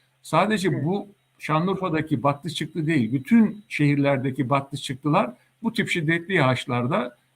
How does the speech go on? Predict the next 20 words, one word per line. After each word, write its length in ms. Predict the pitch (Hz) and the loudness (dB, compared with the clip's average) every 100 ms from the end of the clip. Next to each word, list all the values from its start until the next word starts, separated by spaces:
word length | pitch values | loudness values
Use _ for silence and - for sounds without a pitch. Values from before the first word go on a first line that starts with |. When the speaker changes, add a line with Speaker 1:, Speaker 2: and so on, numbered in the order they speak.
| _ | _
Speaker 1:
suların 640 | - - 196 180 208 - - | -8 2 4 4 2 -2 -8
biriktiği, 760 | 156 160 180 180 - 151 196 - | -2 4 4 2 4 4 4 0
toplandığı 680 | 170 160 165 170 160 185 160 | -4 -2 4 4 4 2 0
ve 80 | |
sürüş 360 | 127 175 208 208 | 0 0 0 2
emniyetini 680 | 156 143 135 127 139 170 233 _ _ _ - _ | 2 2 0 -2 -2 -2 -4 _ _ _ -20 _
çok 320 | - 202 202 - | -4 -4 -2 -8
ciddi 360 | 175 - 208 | -8 0 0
sıkıntılara 640 | 202 151 165 156 175 190 190 | 0 -2 -4 0 2 2 2
sokan 460 | 143 131 127 120 _ _ | 0 0 -2 -2 _ _
alanlar 460 | 143 156 160 170 175 | 4 6 6 4 4
oluyor. 440 | 135 123 147 247 294 | 4 2 0 -2 -2
Onun 160 | 240 | 0
için 280 | 202 185 151 | 0 0 2
bu 140 | 208 | 2
alanları 460 | 180 156 143 131 127 | 4 4 4 2 2
yağışlı 440 | 143 151 156 180 185 - - _ _ _ _ _ _ | 4 4 2 -2 -2 -4 -18 _ _ _ _ _ _
koşullarda 800 | 143 127 139 127 120 160 233 - _ _ _ - | -4 0 0 2 2 0 0 -4 _ _ _ -8
kullanmamak 840 | 190 190 190 185 139 117 113 - | -2 4 6 6 2 2 -4 -6
gerekiyor. 480 | 117 113 113 107 | -8 -6 -8 -10